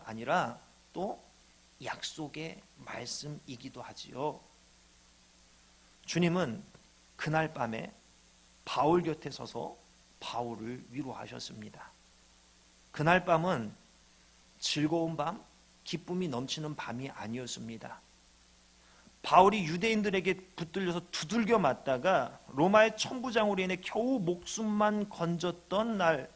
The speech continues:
다음 날 밤입니다. 산헤드린에서 변론 끝에 유대인들에 의해 찢김을 당할 위기에서 건진받은 위기의 밤이었습니다. 또 사십 명의 암살단이 바울을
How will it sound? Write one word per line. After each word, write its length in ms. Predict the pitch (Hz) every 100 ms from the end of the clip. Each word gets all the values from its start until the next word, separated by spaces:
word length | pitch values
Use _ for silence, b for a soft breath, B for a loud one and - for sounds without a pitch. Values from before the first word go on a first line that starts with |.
| - - -
다음 460 | - - 147 165 165
날 220 | 151 156
밤입니다. 600 | 147 113 117 131 117 - - - - - - - - B B -
산헤드린에서 920 | - 240 240 233 220 220 214 220 -
변론 400 | - 170 220 220
끝에 460 | 202 190 123 117 B B -
유대인들에 640 | 147 180 233 226 214 214
의해 300 | 190 190 190
찢김을 560 | - - - 254 240 240
당할 340 | 185 190 180
위기에서 680 | 147 175 170 202 196 185 190
건진받은 1200 | - - 175 175 202 190 180 165 147 190 220 214 131
위기의 1000 | 156 156 165 180 180 208 - - 175 185
밤이었습니다. 920 | - 127 123 120 - 117 123 - - - - - - - - -
또 100 | 202
사십 340 | - - 233 254
명의 260 | 233 233
암살단이 800 | 214 147 170 202 196 190 208 160 B B -
바울을 440 | - 180 196 208